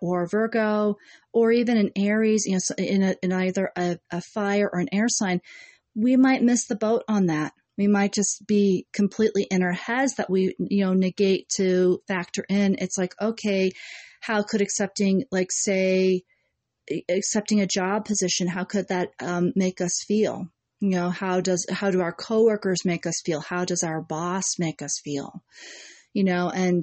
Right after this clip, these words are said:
you know, miss that element entirely. So again,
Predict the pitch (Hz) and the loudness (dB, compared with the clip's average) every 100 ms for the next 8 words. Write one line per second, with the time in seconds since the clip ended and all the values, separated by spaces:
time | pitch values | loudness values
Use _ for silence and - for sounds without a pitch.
0 | - - 196 180 175 185 180 - 190 - | -2 -2 0 2 4 4 2 -2 -4 -4
1 | 180 175 170 160 - 165 165 - 175 180 | -2 0 0 0 -2 -2 -4 -4 -2 0
2 | 165 165 170 - 214 196 196 - - - | 0 -4 -6 -4 0 0 0 -4 -16 -4
3 | 233 254 262 269 262 | -2 2 4 6 4